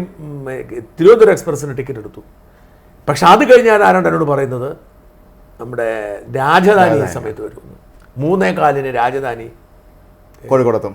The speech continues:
Speaker 1: കോഴിക്കോടെത്തും എന്ന് പറഞ്ഞു. അപ്പം ഞാൻ ഓർത്ത് എന്തായാലും നമ്മുടെ പ്രോഗ്രാം നേരത്തെ നിർത്തുവാണെങ്കിൽ പോരാമല്ലോ, പന്ത്രണ്ടിന് പോരാ, കാരണം കു-, ചുരത്തെ വിശ്വസിക്കാൻ പറ്റത്തില്ല. അപ്പം ഞങ്ങൾ രാജധാനിയിൽ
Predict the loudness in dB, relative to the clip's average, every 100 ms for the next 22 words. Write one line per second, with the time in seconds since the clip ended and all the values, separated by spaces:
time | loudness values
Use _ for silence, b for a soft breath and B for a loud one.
0 | 0 0 2 -4 -6 -10 -14 -18 -20 b
1 | b b b 0 2 4 4 4 2 0
2 | 0 -2 -4 0 0 2 0 0 -4 -4
3 | -6 -6 -4 -4 -4 -2 2 2 2 -4
4 | -2 0 0 -2 0 0 -2 -10 -4 -4
5 | -4 -10 -14 -12 -12 -2 -2 0 -2 -4
6 | -8 -8 -8 -14 -18 -20 -20 b b b
7 | b b -2 2 4 2 2 2 0 -2
8 | -18 _ 2 6 8 8 6 4 2